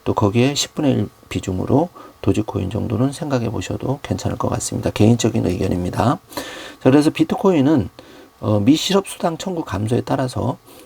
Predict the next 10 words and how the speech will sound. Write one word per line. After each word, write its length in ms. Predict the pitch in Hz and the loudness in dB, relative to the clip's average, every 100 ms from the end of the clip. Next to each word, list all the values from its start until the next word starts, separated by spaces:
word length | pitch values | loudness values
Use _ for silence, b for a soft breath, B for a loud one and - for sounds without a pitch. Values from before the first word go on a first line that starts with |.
| B _ | B _
어, 260 | - 104 110 _ | -6 -4 -6 _
그 400 | - 101 98 92 - - - | 0 4 4 4 -2 -14 -2
급등을 380 | 123 - 156 147 | 2 6 6 6
했는데 500 | 123 98 110 107 147 - B B - | 2 0 0 0 -2 -6 B B 2
육만 280 | 127 131 | 4 4
달러 260 | 127 120 117 - _ _ | 2 -2 -2 -6 _ _
선 360 | - 120 101 143 - - | -6 -2 0 -2 -10 -6
이제 120 | 95 | -2
회복을 420 | 135 139 127 135 | 0 2 0 0
하면서 560 | 151 143 120 98 113 | -2 -2 0 0 0